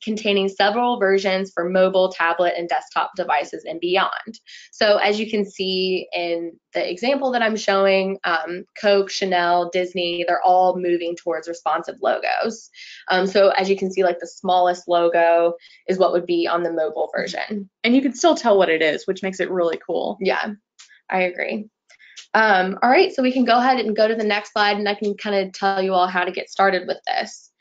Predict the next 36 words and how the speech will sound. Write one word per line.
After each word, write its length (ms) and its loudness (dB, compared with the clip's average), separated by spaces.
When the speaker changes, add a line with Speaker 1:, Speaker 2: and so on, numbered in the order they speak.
Speaker 1:
Um, 320 2
so 160 0
if 160 2
your 120 2
institution 600 -2
is 160 -2
ready 300 2
to 140 -14
start 300 -2
creating 440 2
a 40 -2
logo 540 2
that 140 -4
will 100 0
shine 280 0
on 120 -2
all 220 0
devices, 720 -2
what 200 2
you 80 -4
need 160 0
to 80 -4
get 200 0
started 580 2
is 340 0
carefully 500 4
examine 440 -2
your 140 2
institution's 720 -4
logo 260 2
and 420 2
remove 480 2
anything 420 -4
that's 200 -4
not 280 2
necessary 840 -2